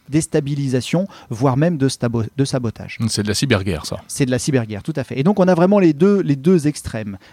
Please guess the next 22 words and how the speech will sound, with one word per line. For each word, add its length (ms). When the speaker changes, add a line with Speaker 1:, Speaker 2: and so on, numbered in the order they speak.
Speaker 1:
euh, 140
les 100
cybercriminels 680
plutôt 220
mafieux 540
et 280
la 100
cyberguerre. 520
Et 280
en 80
fait, 320
on 180
a 80
vu 200
un 80
rapprochement 840
de 160
ces, 380
euh, 120
deux 380
milieux, 580
pas 240